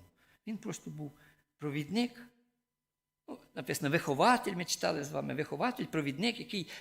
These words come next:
людина якби ніс до приходу Христа. Щоб, коли Христос прийде і розіпнуть, ми змогли оправдатися вірою. А оправдані вірою ми живемо вже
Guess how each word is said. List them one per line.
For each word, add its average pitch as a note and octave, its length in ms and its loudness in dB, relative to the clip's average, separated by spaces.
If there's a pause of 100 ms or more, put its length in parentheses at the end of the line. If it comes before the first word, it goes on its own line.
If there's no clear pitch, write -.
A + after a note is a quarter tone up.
людина F#3+ 300 -2
якби D3 240 0
ніс D3 480 2 (120)
до C3+ 100 0
приходу C#3+ 360 0
Христа. - 400 -4 (720)
Щоб, B2 300 0
коли A#2+ 160 0
Христос - 380 -6
прийде A#2+ 500 0 (360)
і B2 120 -2
розіпнуть, A#2+ 440 -2
ми D#3 100 6
змогли C3 340 2
оправдатися B2 640 2
вірою. G2+ 440 2 (460)
А C3+ 80 2
оправдані C3+ 600 6
вірою E3 360 4
ми C3 140 4
живемо C#3 380 6
вже B2 180 0